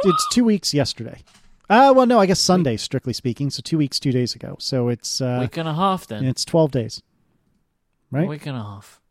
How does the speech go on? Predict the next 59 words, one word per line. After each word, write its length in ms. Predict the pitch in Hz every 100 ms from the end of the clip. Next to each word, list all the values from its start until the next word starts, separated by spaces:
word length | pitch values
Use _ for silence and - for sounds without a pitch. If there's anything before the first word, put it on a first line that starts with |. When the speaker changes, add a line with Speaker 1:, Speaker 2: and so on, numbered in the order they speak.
| _ _ -
Speaker 1:
All 80 | 147
right. 60 |
Speaker 2:
It's 60 | 139
a 40 |
week 140 | 233 233
and 80 | 220
a 60 |
half, 260 | 214 196 131
Speaker 1:
Uh, 100 | 147
Speaker 2:
basically. 320 | 170 - - 127
Speaker 1:
I'm 80 |
not 140 | 180 202
sure 160 | 180
I 60 | 156
Speaker 2:
Basically. 180 | 139 123
Speaker 1:
agree, 60 | 107
but 100 | 117
I'll 80 |
go 140 | 113 113
with 160 | 104
it. 80 | - - -
But 120 | 160
anyway, 200 | 233 185
Speaker 2:
Week 140 | 113 147
and 80 |
a 40 | 123
half, 220 | 110 107
basically. 300 | - - 170
Speaker 1:
I 40 | 175
will, 140 | 190
I 120 | 185
will 120 | 190 196
s-, 120 | 202
it 60 |
was 180 | 196 165
that, 240 | 170 165 170
is 80 |
that 140 | 147 175
a 20 |
half 240 | 135 160 -
week 200 | 151 -
then? 200 | 190 190 - _ _ _ _ _ _ _ _ _ _ _ _
See, 100 | - 254
now 140 | 269
Speaker 2:
No. 40 | 175
Speaker 1:
it's 80 |
an 60 | 294
analog 360 | 359 381 285 185
deep 180 | 214 -
cut. 320 | 190 143 160
Now 300 | 196 202 269
it, 140 | 202
we've 160 | 226 208
come 180 | 220 202
full 200 | 214 180
circle. 360 | 196 170 143
Goodbye, 280 | 135 339 330
everybody. 480 | 285 269 269 262 262
Speaker 2:
No, 240 | 170 170